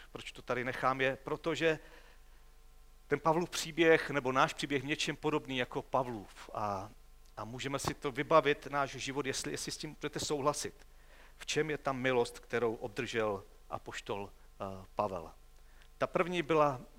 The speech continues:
ta milost byla, že ať nehledal Ježíše, tak, tak Bůh se s ním potkal v Kristu. Potkal se s člověkem. Já myslím, že to dělá Bůh dodnes a to je naše naděje, že, že Bůh má způsob, jak se potkat s člověkem.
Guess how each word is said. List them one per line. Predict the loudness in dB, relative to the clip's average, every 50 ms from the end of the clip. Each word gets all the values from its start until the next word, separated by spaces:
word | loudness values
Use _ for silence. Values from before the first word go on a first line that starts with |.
| -6 -2
ta | -2 0
milost | 2 4 4 4 4 2 2
byla, | 2 4 4 4 4
že | 2 0 0
ať | 0 -2 -2 -2
nehledal | -2 -2 0 2 4 6 6 4 4
Ježíše, | 2 -2 -2 -4 -4 -4 -2 -2 -2 -2 -4 -8 -16 -20 -20 -20 -20 -10 -4 -2
tak, | -2 -2 -2 -4 -18 -12 -8
tak | -8 -8 -8
Bůh | -8 -10 -10 -8
se | -8 -8
s | -8 -6
ním | -6 -8 -6
potkal | -6 -8 -6 -4 -4 -4 -4
v | -6 -8
Kristu. | -10 -10 -8 -8 -10 -10 -14 -16 -16 -18 -20 -20 -20 -20 -20 -20 -20 -20 -20 -20 -20 -16 -10
Potkal | -8 -8 -6 -2 0 0 0
se | 0 -2 -8
s | -8
člověkem. | -8 -8 -4 -4 -4 -2 -2 -2 0 0
Já | -2
myslím, | -4 -6 -6 -6
že | -6 -8
to | -6 -6 -6
dělá | -4 -2 0 0 -2
Bůh | -2 -6 -10 -8
dodnes | -6 -6 -4 -2 -2 -2 -2 -2 -4 -8 -12
a | -12
to | -8 -6 -6
je | -4
naše | -4 -4 -6 -6 -6
naděje, | -6 -8 -8 -8 -8 -8 -8 -6
že, | -6 -6 -6 -6 -8 -12 -18 -20 -20 -20 -20 -16 -10
že | -6 -6 -6
Bůh | -6 -6 -10 -10 -6 -2
má | 0 0 0
způsob, | 0 -2 -6 -10 -10 -10 -6 -4 -2
jak | -2 -2 -2
se | -4 -8
potkat | -6 -6 -8 -6 -4 -4 -4 -4 -6
s |
člověkem. | -8 -8 -6 -4 -2 0 0 -2 -2 -4 -6 -8 -10